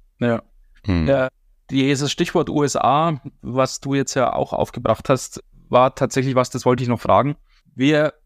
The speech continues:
Speaker 1: erleben jetzt gerade natürlich im Lauf von diesem Jahr oder haben jetzt, beziehungsweise im letzten Jahr, genau,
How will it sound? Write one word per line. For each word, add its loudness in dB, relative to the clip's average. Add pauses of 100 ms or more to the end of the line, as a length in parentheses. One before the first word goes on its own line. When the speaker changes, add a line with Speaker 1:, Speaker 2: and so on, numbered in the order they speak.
Speaker 1:
erleben 0
jetzt 0
gerade 0
natürlich -2 (440)
im -14
Lauf 2
von -4
diesem 0
Jahr 4
oder 2
haben 2
jetzt, -6
beziehungsweise -2
im 2
letzten -2
Jahr, -2 (240)
genau, 0